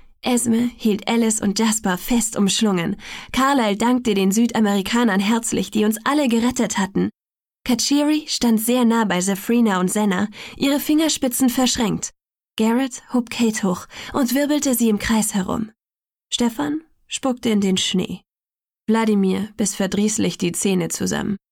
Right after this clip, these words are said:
Und ich kletterte halb auf den riesigen rostroten Wolf,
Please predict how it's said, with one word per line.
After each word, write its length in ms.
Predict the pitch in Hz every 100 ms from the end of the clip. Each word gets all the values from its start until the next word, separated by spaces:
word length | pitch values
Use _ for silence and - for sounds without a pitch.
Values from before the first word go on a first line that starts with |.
| _ _ _ 240
Und 180 | 220 -
ich 340 | 247 226 - - _ _
kletterte 640 | - 254 254 214 190 196 202
halb 160 | 226
auf 140 | 220 190
den 180 | 202 190
riesigen 460 | 214 220 190 180
rostroten 680 | 185 220 - 196 185 185 185
Wolf, 300 | 214 202